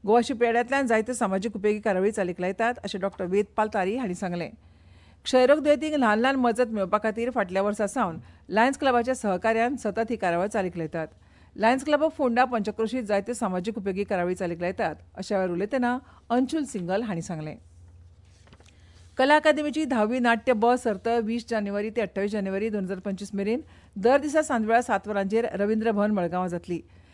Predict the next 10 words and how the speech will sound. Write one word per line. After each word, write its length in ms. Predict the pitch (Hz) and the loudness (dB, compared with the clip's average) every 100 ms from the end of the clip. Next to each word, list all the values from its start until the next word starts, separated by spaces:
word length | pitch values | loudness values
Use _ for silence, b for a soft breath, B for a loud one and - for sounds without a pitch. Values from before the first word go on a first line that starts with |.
| b | b
हातूंत 240 | - 202 240 | -4 -2 -2
स 240 | 240 277 | 2 2
नाट्य 240 | 285 269 294 | 2 2 0
पंगड 300 | 254 233 247 | 0 0 0
वांटो 260 | 226 175 | 0 -2
घेतले। 320 | 170 175 160 - - b b b b | -4 -6 -8 -8 -14 b b b b
सर्तीच्या 400 | - 226 254 320 | 0 2 4 4
उक्तावण 280 | 302 302 302 | 6 4 2
सुवाळ्या 440 | 302 262 240 254 262 | 2 2 2 2 0
उपरांत 380 | 226 269 262 180 | -2 2 0 0